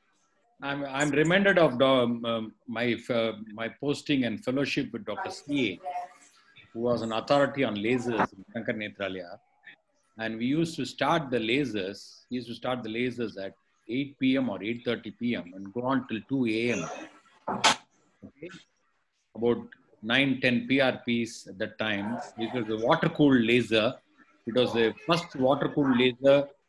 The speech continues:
uh, from, um, a famous company, Coherent.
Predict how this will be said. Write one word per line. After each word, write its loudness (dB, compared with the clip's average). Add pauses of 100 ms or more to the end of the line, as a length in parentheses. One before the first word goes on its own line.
(340)
uh, 0
from, -2
um, -6 (1000)
a -6 (100)
famous 2
company, -4
Coherent. 2